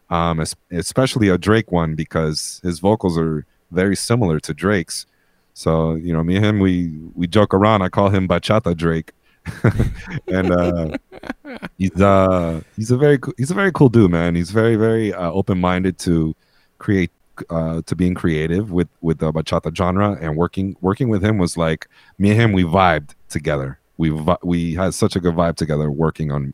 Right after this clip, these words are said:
Speaker 1: on music and sending projects back and forth, because he lives in New Jersey and he's
Speaker 2: Mm-hmm.
Speaker 1: not here, so we, we can't do it one-on-one. So um, yeah, that's how we came about. I fell in love with what he sent me and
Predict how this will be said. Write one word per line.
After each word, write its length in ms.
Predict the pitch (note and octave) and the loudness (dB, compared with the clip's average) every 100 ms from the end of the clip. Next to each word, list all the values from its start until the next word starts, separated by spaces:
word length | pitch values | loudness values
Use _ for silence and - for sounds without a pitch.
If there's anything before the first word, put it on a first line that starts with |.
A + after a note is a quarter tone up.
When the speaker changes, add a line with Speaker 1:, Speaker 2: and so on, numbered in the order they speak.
| - | -8
Speaker 1:
on 160 | C#2+ | -8
music 380 | C#2 D2+ - D2+ | -4 -4 -4 -8
and 160 | C#2 C#2 | -8 -8
sending 400 | - D#2 D2+ D2+ _ _ _ | -4 -2 -2 -8 _ _ _
projects 420 | - D#2 D#2 D#2 | -2 0 0 -4
back 200 | - - | -2 -4
and 100 | C2+ | -4
forth, 280 | - E2+ D2+ | -2 0 0
because 260 | - - C2+ | -4 -10 -4
he 100 | F2+ | 2
lives 200 | G#2 G2 | 2 4
in 80 | F#2 | 2
New 100 | F2 | 2
Jersey 460 | E2 G#2 G2+ A2 | 4 4 4 2
and 260 | F2+ D2+ C#2+ _ _ _ - G2+ | 0 -2 -4 _ _ _ -16 -8
he's 140 | F#2 | -6
Speaker 2:
Mm-hmm. 100 | F#2+ | 0
Speaker 1:
not 160 | F2+ E2+ | 0 0
here, 460 | G2 F#2+ D2+ D2 | 0 2 0 -2
so 260 | - D#2+ D2+ | -4 -2 0
we, 160 | E2 | -2
we 160 | D#2 E2 | -2 -6
can't 420 | - F#2 D2+ C2+ | -2 -2 -2 -2
do 120 | E2+ D#2+ | 0 2
it 60 | |
one-on-one. 580 | D2+ D#2 C#2 D#2+ D#2 C#2 | 2 0 0 0 0 -4
So 300 | - - C#2+ C#2 _ - _ - - - _ - | -8 -6 -4 -6 _ -20 _ -20 -20 -20 _ -2
um, 540 | F2+ F#2 F2+ F2 E2 | 0 2 2 0 -2
yeah, 220 | E2 A2+ | 2 4
that's 180 | C#3+ A#2 | 4 4
how 80 | C#3+ | 6
we 120 | C3 | 4
came 180 | B2 C#3 | 4 2
about. 340 | A2+ A2+ C3 | 4 4 4
I 100 | B2+ | 2
fell 240 | G2+ B2+ A#2+ | 2 2 2
in 80 | A2 | 2
love 140 | A2+ | 2
with 160 | A#2 G#2+ - _ | 4 0 -2 _
what 220 | F2+ G2 | 0 2
he 100 | G2 | 0
sent 280 | - G#2+ A2+ | 0 0 0
me 200 | A#2+ A#2+ | 0 0
and 480 | F2+ E2 E2 D#2 | -2 -2 -4 -6